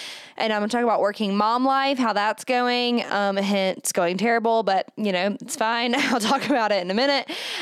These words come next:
Um, I wanna talk about sex postpartum and marriage.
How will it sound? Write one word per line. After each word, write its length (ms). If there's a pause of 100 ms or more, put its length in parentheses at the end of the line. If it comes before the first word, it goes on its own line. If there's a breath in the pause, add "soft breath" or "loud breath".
(120)
Um, 340
I 60
wanna 100
talk 140
about 180
sex 400
postpartum 640 (160)
and 320
marriage. 720